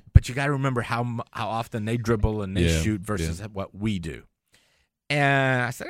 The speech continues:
Speaker 1: "Yeah, yeah, sure." And I, uh, so he came to me as a second opinion. They were visiting. He was playing for Sacramento at the time. Their doctor called me. I said, "Hey, listen, I know what this is. I've seen it."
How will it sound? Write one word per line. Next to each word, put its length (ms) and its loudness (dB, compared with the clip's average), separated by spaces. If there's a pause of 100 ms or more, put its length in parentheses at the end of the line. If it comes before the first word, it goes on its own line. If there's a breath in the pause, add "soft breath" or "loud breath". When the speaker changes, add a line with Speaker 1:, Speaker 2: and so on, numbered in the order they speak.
(120)
Speaker 1:
"Yeah, 360 2
yeah, 180 -6 (120)
sure." 580 0
And 300 0 (320)
I, 40 -6
uh, 220 -4 (240)
so 320 0
he 60 -6
came 240 0
to 60 2
me 140 2
as 120 0
a 20 -4
second 300 -4
opinion. 380 2
They 80 -2
were 100 -4
visiting. 500 0
He 120 0
was 420 -6
playing 200 -2
for 120 -10
Sacramento 540 -2
at 40 -4
the 80 -8
time. 340 -2 (340 soft breath)
Their 120 0
doctor 380 0
called 320 2
me. 100 -2
I 60 -4
said, 180 -8
"Hey, 80 -4
listen, 260 -6
I 120 -2
know 120 -2
what 160 -4
this 200 -6
is. 160 -4
I've 100 -10
seen 260 -2
it." 120 -4